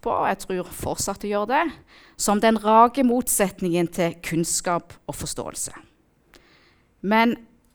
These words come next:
hvis vi tenker etter, uten undring, så hadde de fleste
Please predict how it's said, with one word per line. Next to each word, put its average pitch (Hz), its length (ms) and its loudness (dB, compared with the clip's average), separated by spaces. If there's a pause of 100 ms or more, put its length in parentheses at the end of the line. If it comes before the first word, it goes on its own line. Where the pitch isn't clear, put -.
(380)
hvis 277 240 2
vi 233 80 0
tenker 185 400 -4
etter, - 400 -6 (560)
uten 269 400 -4
undring, 143 460 -8 (760)
så - 160 -2
hadde 208 240 4
de 202 80 -4
fleste - 400 -2